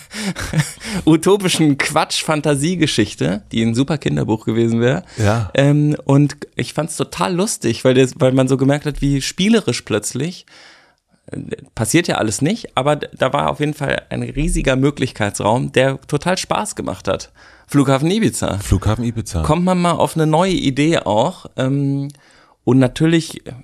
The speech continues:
Speaker 1: heißt das nicht, dass man allen Problemen ausweichen soll und seinen Müll nicht mehr trennen muss und so. Ähm, oder, ja, plötzlich irgendwie sich ein, äh, ein S U V kaufen soll und zehnmal im Jahr irgendwo hinfliegen. Aber es ist nicht alles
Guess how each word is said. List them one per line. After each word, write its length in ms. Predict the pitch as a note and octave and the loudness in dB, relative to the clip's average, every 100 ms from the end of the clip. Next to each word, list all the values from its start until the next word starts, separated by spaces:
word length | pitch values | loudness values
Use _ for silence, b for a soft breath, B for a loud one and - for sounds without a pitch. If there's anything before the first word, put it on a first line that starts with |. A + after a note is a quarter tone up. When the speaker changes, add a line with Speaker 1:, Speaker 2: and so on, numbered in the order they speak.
| - - - A#2 | -18 -18 -14 -6
Speaker 1:
heißt 260 | C3 C#3+ | -4 -2
das 200 | C#3 - | -4 0
nicht, 400 | C3+ D3 - - - | -2 -2 -8 -18 -10
dass 220 | A#2+ A#2+ | -8 -6
man 160 | A2+ | -6
allen 220 | A#2+ G#2+ - | -4 -4 -6
Problemen 420 | - A#2 D3+ D#3 | -8 -4 -2 -2
ausweichen 540 | C3 A#2+ A#2 A#2 A#2 | -4 -4 -4 -4 -6
soll 220 | A2 A2+ | -4 -2
und 200 | A2+ G#2+ | -4 -6
seinen 200 | - G#2 | -6 -4
Müll 180 | A2+ C3+ | 0 0
nicht 160 | D3+ - | 0 -4
mehr 80 | C3 | -6
trennen 280 | - D3 | -4 -2
muss 180 | D3+ D3+ | -2 -2
und 140 | C#3+ C#3 | -2 -2
so. 340 | D3+ F3+ G3 b b b - | -2 -2 -6 b b b -6
Ähm, 180 | A#2+ | -4
oder, 360 | A#2 A#2+ A2+ A2+ - - - F#2+ | -2 -2 -2 -2 -10 -14 -10 -6
ja, 220 | G#2+ G2 - | -4 -4 -6
plötzlich 400 | A#2+ A2+ A#2 - | -6 -6 -8 -6
irgendwie 240 | A#2 A2+ | -6 -6
sich 220 | G2+ A#2 | -10 -8
ein, 240 | A#2 A2 - | -6 -6 -8
äh, 320 | - - - - _ b b b | -12 -12 -14 -18 _ b b b
ein 100 | - | -6
S 220 | - A#2+ B2+ | -4 -2 -2
U 100 | A#2 | 0
V 100 | C3 | 0
kaufen 280 | C#3 B2+ B2 | 0 -2 0
soll 200 | A#2+ A#2 | 0 0
und 260 | A2+ A2+ - - | -4 -6 -10 -8
zehnmal 320 | C3 B2+ A#2 | -2 0 0
im 100 | A#2 | -2
Jahr 180 | A2+ A2+ | -2 -2
irgendwo 280 | A2+ A2+ A#2+ | -4 -2 -2
hinfliegen. 560 | E3+ - G#2+ A2+ - - | -2 -2 -2 -2 -4 -4
Aber 420 | A#2+ A#2 C3 G3 A#3+ _ _ _ _ _ _ _ _ _ _ _ _ _ _ _ _ _ - | -2 2 2 0 -4 _ _ _ _ _ _ _ _ _ _ _ _ _ _ _ _ _ -6
es 120 | A2+ | -4
ist 220 | - B2+ C3 | -4 -6 -4
nicht 240 | B2 - | -6 -4
alles 480 | A#2+ A#2 - - | -4 -4 -8 -12